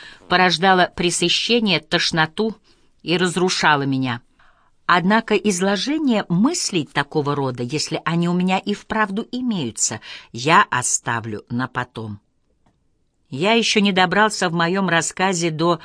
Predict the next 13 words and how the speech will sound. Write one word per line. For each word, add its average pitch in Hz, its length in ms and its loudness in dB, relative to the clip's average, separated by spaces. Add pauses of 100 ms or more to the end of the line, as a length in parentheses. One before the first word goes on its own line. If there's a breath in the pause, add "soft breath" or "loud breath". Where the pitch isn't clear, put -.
(240 loud breath)
обретения 160 840 0
славы, 185 560 0
и 208 40 -2
потому 165 420 -2
не 175 100 0
могу 151 360 2
пока 190 340 0
сказать 147 520 -4
вам, 180 220 2
на 151 140 2
что - 280 -4
она 131 220 -4
похожа. 107 600 -12